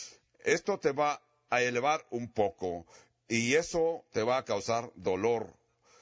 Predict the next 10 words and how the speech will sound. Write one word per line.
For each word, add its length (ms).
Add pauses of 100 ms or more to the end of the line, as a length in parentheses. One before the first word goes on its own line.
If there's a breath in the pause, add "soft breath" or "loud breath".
(120 soft breath)
Es 200
parte 400
del 140
pensamiento 500
que 80
vemos 180
en 80
el 60
verso 480
ocho. 560